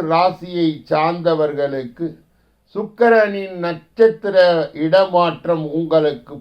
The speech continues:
பல்வேறு விதமான முன்னேற்றத்தை கொடுக்க போகின்றது. பண வரவிலே எந்த குறையும் இருக்காது. வேலை மற்றும் வியாபாரத்தில் நல்ல முன்னேற்றம் இருக்கும். நீண்ட நாட்கள் ஆசைகள்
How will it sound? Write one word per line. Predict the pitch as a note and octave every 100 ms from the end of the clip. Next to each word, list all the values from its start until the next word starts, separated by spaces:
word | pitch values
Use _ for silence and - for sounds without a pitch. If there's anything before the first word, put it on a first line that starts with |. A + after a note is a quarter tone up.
| -
பல்வேறு | E3+ G3 G#3 G#3 G3+ F#3 E3+
விதமான | F#3 F3+ F3+ F3 D#3+
முன்னேற்றத்தை | D#3 E3+ F#3+ F3+ F3 E3+ E3 D3+ D3 -
கொடுக்க | C#3+ E3+ E3 - C3+
போகின்றது. | C#3 C#3+ C3+ B2+ A#2+ _ _ _ _ _ _ _ -
பண | F3 F#3+ F#3
வரவிலே | G3 A3+ A3 G#3 G3+ F#3+ F3
எந்த | E3+ E3 D#3+
குறையும் | F#3 F#3+ F#3 F3 D#3
இருக்காது. | D#3+ E3 - D3 B2+ - _ _ _ _ _ _
வேலை | F3 G#3+ A#3 A3 G#3 G3
மற்றும் | F#3+ F#3 F#3 E3+ E3
வியாபாரத்தில் | F#3+ G3+ G3 F#3 F3 E3+ F3 E3
நல்ல | D#3 F3 E3 D3+
முன்னேற்றம் | D#3+ F3 E3 D#3+ D3+ C#3+
இருக்கும். | - A#2+ _ _ _ _ _ A#2+
நீண்ட | E3 A3 G#3+ G3+
நாட்கள் | F#3+ G#3 D#3+ A3 G#3 F#3 F#3+
ஆசைகள் | D#3+ F#3 F3 F3+